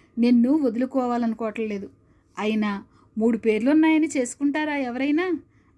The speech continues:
అని క్లూ ఇచ్చావుగా. ఈ మూడు పేర్ల అమ్మాయికి అంటే స్త్రీ నాథుడివి నేనేగా. అబ్బా,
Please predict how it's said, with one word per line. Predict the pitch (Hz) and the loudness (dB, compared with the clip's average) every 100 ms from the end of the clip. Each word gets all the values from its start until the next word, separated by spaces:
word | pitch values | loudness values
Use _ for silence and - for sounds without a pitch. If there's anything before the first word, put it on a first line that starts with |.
| _ | _
అని | 226 233 233 - _ | 0 2 0 -4 _
క్లూ | 247 | 2
ఇచ్చావుగా. | 269 302 302 302 285 294 277 _ _ _ _ - | 2 2 0 -2 0 -4 -6 _ _ _ _ -4
ఈ | 240 | 0
మూడు | 247 240 240 | 2 4 0
పేర్ల | 254 320 320 | 0 0 2
అమ్మాయికి | 320 269 262 254 247 247 226 - _ 220 | 2 4 4 0 -4 -8 -10 -12 _ -4
అంటే | 233 247 240 214 _ _ _ _ | -2 0 -4 -6 _ _ _ _
స్త్రీ | _ 269 302 277 | _ 2 2 2
నాథుడివి | - 226 240 240 247 233 233 220 - _ _ _ _ _ _ _ _ _ _ | -2 -2 0 0 0 2 0 -2 -10 _ _ _ _ _ _ _ _ _ _
నేనేగా. | 220 247 277 285 311 302 _ _ _ _ _ 202 | 0 2 4 2 0 -4 _ _ _ _ _ -16
అబ్బా, | 196 202 226 | -10 -6 -6